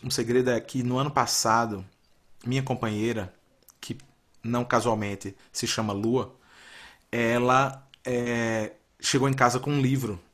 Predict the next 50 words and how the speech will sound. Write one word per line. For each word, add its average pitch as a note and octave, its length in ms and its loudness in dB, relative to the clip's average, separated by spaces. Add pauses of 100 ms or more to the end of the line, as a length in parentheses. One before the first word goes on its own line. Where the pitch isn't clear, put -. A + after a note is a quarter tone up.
(420)
E B2+ 120 0
esse C3+ 240 2
livro, C#3 720 -2 (100)
ele C3+ 280 2
era B2+ 300 2
uma C3+ 160 0
mandala C3 460 2
lunar. B2 440 -2 (2000)
E E3+ 120 2
eu F#3 120 12
olhei D#3+ 220 8
pra - 140 4
capa C3 280 6
daquilo E3+ 460 0
e E3+ 80 2
perguntei, D3+ 600 0 (100)
"O - 160 -20
que - 100 -4
é, - 140 -2
o D3 60 -6
que G3+ 120 0
é G3 80 4
isso, D3 400 4
né?" A#2+ 180 -2 (360)
Olha F3+ 260 2
só E3 400 0
como D3+ 160 -4
as C#3+ 100 -6
coisas C3+ 300 2
não C#3 80 0
são C3+ 160 -2
coincidência. C#3 500 -2
O D3+ 40 0
livro C#3+ 180 2
tá D#3 120 0
aqui D3+ 180 -6
em C3 40 0
cima D3 180 -2
da D#3 80 2
minha D#3 160 -2
mesa. A#2+ 400 2
Ninguém C3+ 240 0
vai D3 120 2
ver B2 160 0
no B2 60 -4
podcast, B2 500 0
mas C3+ 280 -2 (260)
tá C#3 80 0
aqui, C#3 260 0
ó. B2+ 100 2